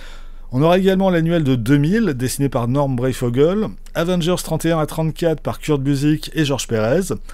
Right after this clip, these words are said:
un crossover entre les deux séries qui s'était déroulé sur quatre mois, et puis les deux mini-séries consacrées à Citizen V, deux mini qui n'avaient jamais été publiées en France,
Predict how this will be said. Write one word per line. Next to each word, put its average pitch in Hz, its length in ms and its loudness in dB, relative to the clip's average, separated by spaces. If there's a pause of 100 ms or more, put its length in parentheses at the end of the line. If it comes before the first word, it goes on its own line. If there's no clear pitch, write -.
un 113 100 -6
crossover 131 420 0
entre 131 220 0
les 123 120 2
deux 131 160 2
séries 143 280 0
qui - 80 -8
s'était 123 320 -2
déroulé 127 400 0
sur - 200 -8
quatre - 240 -6
mois, 151 280 0 (540)
et 131 100 -2
puis 196 160 2
les 160 140 8
deux 180 120 4
mini-séries 190 500 2
consacrées 139 460 -2
à 107 60 -2
Citizen 147 680 0
V, 131 260 0 (480)
deux 123 160 2
mini 175 320 4
qui 131 140 -4
n'avaient 147 240 2
jamais 147 440 0
été 147 200 0
publiées 127 260 0
en 110 80 0
France, 151 460 -4